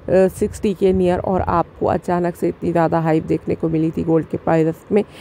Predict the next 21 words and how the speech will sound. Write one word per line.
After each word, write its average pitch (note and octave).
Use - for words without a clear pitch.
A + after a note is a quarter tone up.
ऐसे F#3
ही G#3+
day F#3
by F3
day F3
friends E3+
gold E3
के E3+
prices E3
में E3
आपको D#3+
hype D#3+
देखने E3+
को E3
मिल E3
रही E3
है, E3+
पता E3
नहीं D#3+
क्यों, F#3+
और G3+